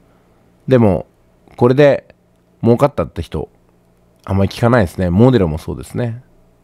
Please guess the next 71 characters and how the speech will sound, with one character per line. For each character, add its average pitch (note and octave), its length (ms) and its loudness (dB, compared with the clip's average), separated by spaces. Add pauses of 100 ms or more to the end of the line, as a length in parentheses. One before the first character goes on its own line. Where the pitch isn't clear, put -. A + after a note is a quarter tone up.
(300)
う - 20 -16
ん。 F2+ 140 -12 (2250)
は A2+ 140 -4
い。 - 160 -6
そ F3+ 160 0
し E3+ 80 -6
て、 D#3+ 320 4
私 F#3 260 0
た C3+ 100 -2
ち A#2+ 120 -4
は、 A#2+ 340 2
ラ C#3 120 2
ン F#3 100 0
キ F#3 120 -4
ン F#3 80 2
グ E3+ 80 2
三 F3+ 340 2
十 F3+ 180 2
位 F#3 180 2
以 F3+ 60 2
内 C3+ 180 4
の F#2 100 -2
コ G#2 160 -2
イ F#2+ 60 2
ン F2 80 0
で F#2+ 60 -2
も、 A2+ 380 0 (280)
結 D#3+ 180 -2
構 G#2+ 120 2
ね、 F#2 120 0
知 - 140 -8
ら B2 100 4
な B2+ 100 0
い G#2+ 60 0
の F2+ 80 -4
が D2+ 80 -8
あ D2 40 -8
り C#2+ 60 -8
ま D#2+ 80 -8
す。 - 140 -14
ラ C3 140 2
イ F3+ 60 0
ト G3 100 -4
コ A3+ 100 -2
イ G#3+ 60 2
ン - 20 2
や B2 80 2
ポ C#3 120 0
リ C3+ 80 2
ゴ G#2 100 2
ン F#2 40 0
は E2 80 -2
有 F2+ 160 -2
名 F#2+ 160 0
で F#2+ 80 -2
す - 80 -14
け - 80 -10
ど D#2+ 60 -6
も、 D2 160 -6
ダ B2+ 200 0
イ F#3+ 40 0
っ - 40 -8
て - 320 -10
ご G2 200 -2
存 C3 100 -4
知 F2+ 60 -4
な G#2 140 -2
い G#2+ 40 -2
で E2 40 -4
し - 120 -14
ょ？ - 160 -16